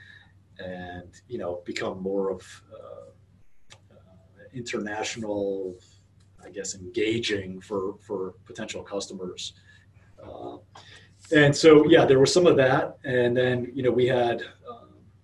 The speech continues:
the interest to add some things to our website initially. That's kind of the first thing we dealt with you folks on, is just wanting to put a couple things on our website for, for a couple markets, uh, that we had a need.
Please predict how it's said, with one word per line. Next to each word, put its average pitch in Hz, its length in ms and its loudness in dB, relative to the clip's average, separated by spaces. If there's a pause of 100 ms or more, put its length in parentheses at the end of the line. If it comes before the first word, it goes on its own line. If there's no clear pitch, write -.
(280)
the 127 140 -2
interest 123 540 2
to 107 440 -2
add 113 260 -4
some 117 220 -6
things 113 260 -6
to 104 140 -8
our 98 140 0
website 107 580 -2
initially. 110 720 0
That's 104 220 -4
kind 107 160 -8
of 98 80 -10
the - 60 -20
first 110 300 -6
thing 104 160 -12
we 101 100 -6
dealt 104 280 -6
with - 160 -12 (140)
you 104 80 -16
folks 107 320 -10
on, 101 240 -10
is 90 120 -14
just - 200 -12 (280)
wanting 101 300 -6
to 101 60 -8
put 104 180 -12
a - 40 -12
couple 101 260 -10
things 101 260 -16
on 92 120 -12
our 90 120 -10
website 92 580 -12
for, 92 320 -12
for 95 140 -16
a 95 60 -16
couple 95 260 -14
markets, 92 720 -12 (500)
uh, 92 240 -18
that 92 140 -12
we 98 100 -10
had 95 140 -8
a 92 120 -16
need. 95 300 -12